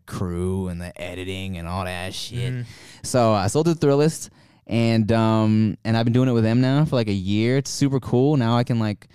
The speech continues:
Speaker 1: travel all over the country 'cause originally I could only afford to do it in L A and San Diego. So now that they pay for it and actually pay us for it, we can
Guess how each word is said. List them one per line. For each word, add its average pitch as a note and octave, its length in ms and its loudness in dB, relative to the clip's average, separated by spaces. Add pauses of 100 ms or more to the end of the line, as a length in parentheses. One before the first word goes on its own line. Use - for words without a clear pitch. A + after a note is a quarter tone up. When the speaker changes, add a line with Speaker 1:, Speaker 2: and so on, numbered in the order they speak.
(280)
Speaker 1:
travel A#2 360 0
all A#2 120 2
over A#2 120 4
the A2 80 2
country B2 240 0
'cause C3 100 2
originally D3+ 340 2
I B2 60 0
could B2 100 0
only A#2+ 140 2
afford A2+ 200 0
to G2+ 40 2
do G2+ 140 4
it G2 40 2
in F2+ 80 0
L F#2 120 -4
A F#2 60 -4
and F2 100 -4
San E2+ 160 -6
Diego. E2 480 -8 (320)
So A#2 120 -2
now A2 260 2
that F#2+ 200 -2
they A2+ 260 0
pay G#2 260 -2
for G2 420 -2
it F#2+ 80 -4
and F#2 160 -6
actually G2 280 -6
pay G#2 200 -4
us F#2+ 140 -8
for F#2 260 -8
it, F2+ 80 -4
we F#2+ 80 -4
can F2 240 -4